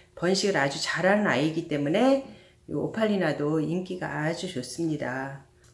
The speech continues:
요거는 이제, 요것도 이제 입장에 물을 많이 가지고 있기 때문에 여름에는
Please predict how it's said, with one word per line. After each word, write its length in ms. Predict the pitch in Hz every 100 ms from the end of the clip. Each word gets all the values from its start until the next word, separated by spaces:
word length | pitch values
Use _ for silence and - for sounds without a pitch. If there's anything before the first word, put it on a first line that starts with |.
| 175
요거는 540 | 214 269 262 254 233
이제, 140 | 190 165
요것도 600 | 208 285 - 247 240 233
이제 160 | 190
입장에 920 | 156 170 - 240 220 185 202 185 139 143 -
물을 200 | - 196
많이 300 | 185 131 208
가지고 340 | 208 165 190 202
있기 220 | 185 -
때문에 600 | 156 160 180 226 220 143
여름에는 840 | 156 185 220 196 170 185 165 -